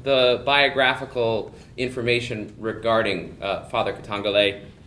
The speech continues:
you get a sense of what precisely Duke lost. Father Emmanuel, an associate professor of theology and peace studies, is a Catholic priest of the Archdiocese of Kampala in Uganda.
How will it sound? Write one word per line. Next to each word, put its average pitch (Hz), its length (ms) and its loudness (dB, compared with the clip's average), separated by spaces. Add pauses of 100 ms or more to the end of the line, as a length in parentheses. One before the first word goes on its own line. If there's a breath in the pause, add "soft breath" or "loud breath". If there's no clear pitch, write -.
you - 100 -6
get 180 160 6
a 165 60 4
sense 160 440 0
of 120 200 -2
what 135 260 2
precisely 120 640 -2
Duke 113 340 -8
lost. - 500 -4 (1500)
Father 202 340 6
Emmanuel, 151 840 2 (220 loud breath)
an 143 80 -4
associate 180 560 2
professor 143 480 0
of 123 140 -4
theology 139 480 2
and 127 120 -4
peace - 220 -8
studies, 113 540 -2 (340 loud breath)
is 135 160 -4
a 143 60 -2
Catholic 170 720 0
priest 117 520 -4
of 127 160 -2
the 131 120 -2
Archdiocese 127 880 0
of 120 100 -10
Kampala 110 720 0 (160 loud breath)
in 113 140 -4
Uganda. 113 560 0